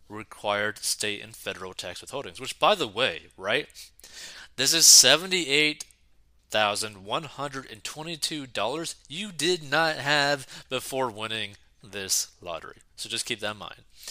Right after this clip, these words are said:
He added that he would share the rest of the cash out with his family. It's unclear if he always played using his kids' birthdays or if he always used different combination.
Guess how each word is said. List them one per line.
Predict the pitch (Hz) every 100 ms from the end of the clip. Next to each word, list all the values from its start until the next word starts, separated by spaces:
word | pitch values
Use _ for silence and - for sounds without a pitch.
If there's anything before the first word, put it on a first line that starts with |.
| - - - - _
He | - 110
added | 131 165 139
that | 139
he | 127 139
would | 117
share | - - 127 165
the | 170
rest | 123 123
of | -
the | 151
cash | - 104 110 -
out | 104 95 - - -
with | 90
his | 101 -
family. | 139 190 90 - _ _ _ _ _ _ _ _ _ - - _
It's | 139 131
unclear | 147 156 - - 190 107 90 110 147 _ - - _
if | - -
he | 117
always | 120 113 131
played | - 107 107 101 113 147 -
using | 101 104
his | 104 95
kids' | - 95
birthdays | - 123 160 - 147 147 139
or | 127
if | 127
he | 156
always | 117 113 113 -
used | 101 104 -
different | 95 95 90
combination. | 90 87 90 117 139 101 82 78